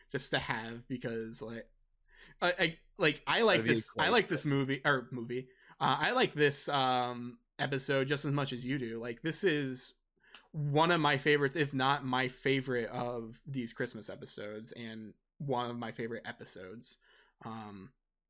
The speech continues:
Speaker 1: just because
Speaker 2: Hands down my favorite Christmas episode.
Speaker 1: Yeah.
Speaker 2: Like, it, its sentiment is fantastic. Its relatability and, like,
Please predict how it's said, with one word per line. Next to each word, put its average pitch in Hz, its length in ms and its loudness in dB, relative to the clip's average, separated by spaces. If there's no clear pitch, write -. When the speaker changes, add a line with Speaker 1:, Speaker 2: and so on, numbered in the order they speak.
Speaker 1:
just 147 160 -2
because 139 420 4
Speaker 2:
Hands 127 340 2
down 101 120 2
my 92 140 0
favorite 87 280 -2
Christmas 98 360 -6
episode. 98 400 -2
Speaker 1:
Yeah. 120 100 -4
Speaker 2:
Like, 87 340 0
it, 117 240 0
its 120 180 0
sentiment 139 520 4
is 123 140 4
fantastic. 113 800 2
Its 113 360 -6
relatability 120 960 6
and, 117 100 2
like, 104 200 2